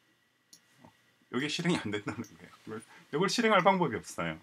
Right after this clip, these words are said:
이거 별의별 방법을 다 쓰더라도 실행할 방법이 없습니다. 뭐 하스케일 같은 경우는 가능하겠습니다만 엘릭스에서는 안, 안 돼요. 한번 시도를 해보시기 바랍니다. 이게 실행되는지. 그 말은 무슨 말이에요?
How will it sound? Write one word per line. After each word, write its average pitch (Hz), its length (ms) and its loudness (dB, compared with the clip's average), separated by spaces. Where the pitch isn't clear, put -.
이거 131 160 -6
별의별 190 420 6
방법을 190 340 2
다 139 100 2
쓰더라도 147 540 0
실행할 143 400 -2
방법이 120 280 -4
없습니다. - 440 -8
뭐 123 100 -2
하스케일 214 380 2
같은 160 220 2
경우는 131 240 -2
가능하겠습니다만 113 880 -2
엘릭스에서는 139 560 -4
안, - 240 -12
안 92 140 -10
돼요. 113 280 -6
한번 139 340 -2
시도를 143 320 -4
해보시기 120 220 -8
바랍니다. 95 380 -6
이게 90 120 -16
실행되는지. 85 600 -14
그 185 100 -2
말은 202 300 6
무슨 120 240 -2
말이에요? 117 540 -2